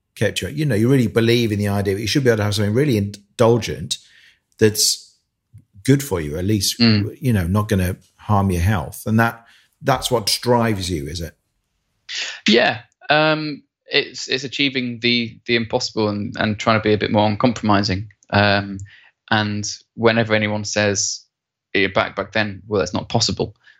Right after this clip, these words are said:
Speaker 2: um, it just, it just, I think, demonstrated that we were probably on something,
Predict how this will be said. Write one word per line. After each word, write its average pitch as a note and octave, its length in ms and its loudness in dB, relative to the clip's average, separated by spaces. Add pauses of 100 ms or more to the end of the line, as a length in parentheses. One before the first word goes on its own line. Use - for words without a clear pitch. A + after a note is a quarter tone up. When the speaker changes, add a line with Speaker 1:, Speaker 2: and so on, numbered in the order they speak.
(280)
Speaker 2:
um, G2+ 380 0
it G#2 80 0
just, - 300 -4 (160)
it F#2 220 0
just, - 360 -2 (480)
I - 80 0
think, A2 500 -4 (800)
demonstrated G#2 580 -4
that G2+ 60 -6
we G2+ 120 0
were G2 200 -2 (320)
probably G2+ 300 -2
on - 120 -4
something, - 420 -2